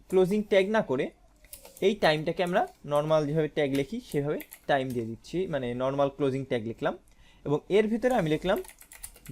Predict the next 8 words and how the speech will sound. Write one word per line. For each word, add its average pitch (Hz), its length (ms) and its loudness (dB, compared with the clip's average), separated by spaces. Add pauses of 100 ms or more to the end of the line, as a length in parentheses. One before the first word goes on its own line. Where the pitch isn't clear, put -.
(100)
"this 151 200 -2 (320)
is 127 100 -4 (280)
it" - 180 -8 (320)
something 123 540 -10
কিছু, 185 300 -10 (500)
এবং 139 220 -2 (640)
এইটা 262 500 2
আমরা 185 360 0